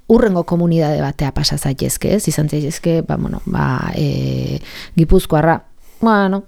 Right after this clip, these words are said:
<laughs> ez dakit oso gipuzkoar sentitzen gan, minon bai euskal herritarra, ez?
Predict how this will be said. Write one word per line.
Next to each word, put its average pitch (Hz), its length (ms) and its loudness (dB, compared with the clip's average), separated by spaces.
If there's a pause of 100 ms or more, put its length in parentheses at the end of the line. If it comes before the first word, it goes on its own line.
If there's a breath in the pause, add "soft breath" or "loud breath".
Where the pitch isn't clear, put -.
(120)
<laughs> - 120 -6
ez 196 200 4
dakit 196 280 2
oso 190 260 2
gipuzkoar 185 500 4
sentitzen 175 480 0
gan, 220 160 2 (380 loud breath)
minon 196 240 4
bai 220 160 6
euskal 156 320 0
herritarra, 143 560 -2
ez? 226 240 -8